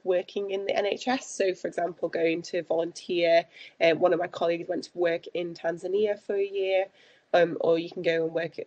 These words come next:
um, one of my consultants goes and works in the Philippines with the cleft palate service there.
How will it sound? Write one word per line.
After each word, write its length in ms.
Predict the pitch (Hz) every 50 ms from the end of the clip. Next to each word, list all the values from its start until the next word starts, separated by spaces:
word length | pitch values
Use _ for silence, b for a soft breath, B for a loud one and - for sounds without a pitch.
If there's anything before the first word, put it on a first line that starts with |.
| - -
um, 180 | - 175 170 165
one 140 | - 170 175
of 100 | 165 -
my 100 | 170 165
consultants 580 | - - 170 - - 185 175 151 160 175 -
goes 260 | - - 170 160 156 170
and 80 | 170
works 260 | 165 160 - - -
in 100 | - 185
the 40 | 175
Philippines 800 | - _ - 190 190 190 - - 190 180 180 175 175 175 - -
with 100 | 175 165
the 80 | -
cleft 240 | - - - 165 - _ _ _ _ _
palate 320 | - - 180 196 185 - -
service 480 | - - 185 175 175 165 170 175 - -
there. 320 | - 175 170 170 165 180